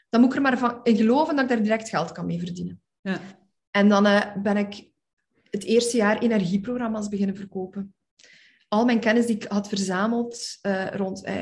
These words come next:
Speaker 1: darmgezondheid en de bijnieren en bloedsuikerspiegel, allee, allemaal die zaken,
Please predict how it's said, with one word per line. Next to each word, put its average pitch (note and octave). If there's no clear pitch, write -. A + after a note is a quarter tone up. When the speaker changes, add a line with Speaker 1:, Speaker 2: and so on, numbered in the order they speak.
Speaker 1:
darmgezondheid G3
en F3+
de F3+
bijnieren G3+
en F3
bloedsuikerspiegel, G#3+
allee, F3+
allemaal A3+
die B3
zaken, B3+